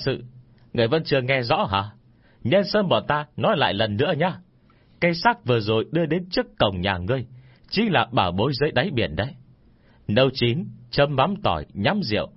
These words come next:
là tuyệt cú mèo. Ngươi nôn ọe cái gì? Thứ đó gọi là hải linh chi. Nhìn trông giống người chết, nhưng kỳ thực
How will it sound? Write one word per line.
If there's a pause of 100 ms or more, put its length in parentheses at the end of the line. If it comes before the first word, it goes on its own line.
(160)
là (120)
tuyệt
cú
mèo. (800)
Ngươi
nôn
ọe
cái
gì? (580)
Thứ
đó
gọi
là
hải
linh
chi. (600)
Nhìn
trông
giống
người
chết, (240)
nhưng
kỳ
thực